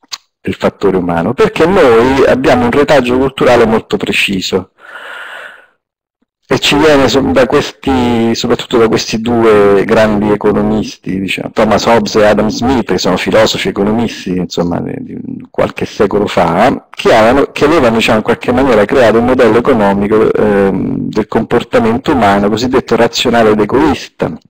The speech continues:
Cioè la, le persone compiono atti disonesti consapevolmente e deliberatamente. Come fanno a, a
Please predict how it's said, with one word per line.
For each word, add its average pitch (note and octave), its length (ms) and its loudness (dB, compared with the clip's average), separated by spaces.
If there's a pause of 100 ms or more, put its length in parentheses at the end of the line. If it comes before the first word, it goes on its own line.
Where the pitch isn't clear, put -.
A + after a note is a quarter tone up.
(580)
Cioè C3+ 240 2
la, A#2+ 200 2
le B2+ 200 2
persone C#3+ 600 0
compiono B2 480 0
atti C#3 360 0
disonesti A2 720 -2
consapevolmente B2 1120 0 (460)
e D3 160 0
deliberatamente. A2 1300 0 (380)
Come F3 220 0
fanno A2+ 340 2
a, A2 140 2
a - 600 -4